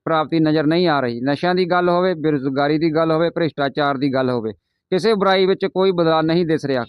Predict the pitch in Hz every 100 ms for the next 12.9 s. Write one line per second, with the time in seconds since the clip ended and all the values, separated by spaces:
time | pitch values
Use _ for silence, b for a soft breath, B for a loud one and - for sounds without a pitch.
0 | - 143 175 - 180 151 170 156 151 156
1 | 151 143 156 156 165 165 175 - 139 127
2 | 139 127 117 113 _ _ _ 190 196 196
3 | 185 - 180 202 180 - 175 156 156 165
4 | 180 165 156 156 151 160 156 147 160 147
5 | 156 160 147 151 143 165 147 131 147 139
6 | 131 123 - b - - 202 226 196 165
7 | 165 151 143 131 120 156 147 131 185 208
8 | 214 - 151 165 196 165 175 151 160 160
9 | 165 165 156 147 147 151 143 143 156 -
10 | - 170 180 196 208 185 170 175 170 151
11 | 156 160 156 143 143 120 147 147 147 143
12 | 143 139 139 - 135 131 127 127 117